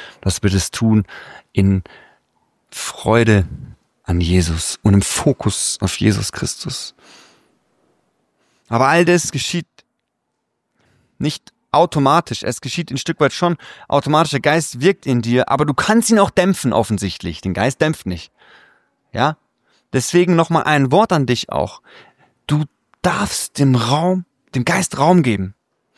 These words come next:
Und wenn du das Wirken des Heiligen Geistes erleben möchtest in deinem Leben, dann beginnt es mit einer einfachen Bitte, dass du dich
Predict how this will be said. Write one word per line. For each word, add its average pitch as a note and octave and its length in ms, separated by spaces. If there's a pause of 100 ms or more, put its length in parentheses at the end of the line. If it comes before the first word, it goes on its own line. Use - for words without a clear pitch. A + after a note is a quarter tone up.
(260)
Und - 80
wenn F3 100
du G3 60
das E3 260
Wirken G#3+ 220
des F#3 120
Heiligen F3 200
Geistes F#3 280
erleben F#3 300
möchtest G3+ 180
in E3+ 60
deinem D3+ 140
Leben, F3 200
dann D3+ 160
beginnt F3+ 360
es F#3+ 120
mit E3 120
einer D3+ 180
einfachen F#3 500
Bitte, G#2 380 (440)
dass A#2+ 160
du C3+ 100
dich A#2+ 200